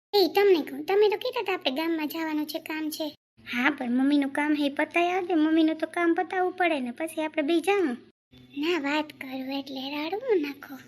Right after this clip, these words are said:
હા, પણ તું કે, કે ગામમાં જવાનું, પણ તાવ તું હજી સગાઈમાં જઈ તો હું ને મમ્મી દહ વાર કામ પતાઈ આવું. આટલું બધી ક્યાં ઉતાવળ હે ગામની? એકાદું કામ હે, આપણે ઈ કરી આવું. સારું, સારું, કાંઈ વાંધો નહીં. હા, તો તમે જાઓ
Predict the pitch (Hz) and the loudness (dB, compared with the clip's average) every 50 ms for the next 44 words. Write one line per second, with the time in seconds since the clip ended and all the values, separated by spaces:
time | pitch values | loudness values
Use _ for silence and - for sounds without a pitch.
0 | - - _ _ - 294 392 - - 269 202 - 339 339 330 - 349 330 330 262 | -20 -20 _ _ -2 0 0 0 -2 -4 -2 0 2 2 2 0 -2 -2 -2 -2
1 | 233 285 294 302 294 277 254 233 269 269 269 254 247 247 240 254 254 - 311 330 | 0 0 2 2 0 0 -2 -2 -4 -2 -2 -2 -2 -4 -6 -8 -4 -2 0 2
2 | 339 320 320 320 330 330 330 311 311 311 320 349 339 320 359 349 349 349 320 349 | 2 2 2 0 0 0 2 2 0 -2 -2 -2 0 2 2 2 4 2 2 2
3 | 359 370 302 330 330 349 359 339 339 359 349 349 285 381 403 381 381 370 339 330 | 0 0 2 2 2 4 6 6 4 4 2 0 0 0 0 0 0 0 -2 -2
4 | 339 - 359 339 330 349 330 - 262 233 226 226 226 226 240 233 220 - - - | -4 -4 -2 -2 -2 -2 -4 -4 -4 -4 -4 -4 -4 -6 -6 -8 -10 -12 -14 -16
5 | - - - - - 320 339 - 370 339 302 320 339 294 339 339 - 427 359 285 | -16 -18 -18 -14 -12 -10 -6 -2 -2 0 0 0 0 0 -2 -2 -2 -2 -2 -2
6 | 269 262 - 247 240 233 226 233 233 247 254 254 262 262 262 254 285 330 370 370 | -2 -4 -4 -6 -4 -4 -4 -6 -6 -4 -4 -4 -2 -2 -2 0 2 0 0 0
7 | 330 277 240 247 240 - 311 302 294 285 285 370 370 302 254 - - 254 269 269 | -2 -2 -2 -4 -2 -2 0 0 0 2 2 2 2 2 0 -4 -4 -6 -6 -4
8 | - 440 480 440 349 262 240 240 - 254 247 240 - _ _ _ _ _ _ _ | -4 -4 -2 0 0 0 -2 -4 -6 -6 -6 -8 -10 _ _ _ _ _ _ _
9 | _ - 320 285 - - 339 311 302 277 - - 359 311 294 294 302 285 285 285 | _ 0 0 2 2 2 2 2 2 2 2 2 0 2 2 0 0 0 -2 -2
10 | 294 311 349 370 359 370 349 415 415 415 392 415 440 508 539 | 2 2 2 2 2 2 4 4 4 4 4 2 0 0 0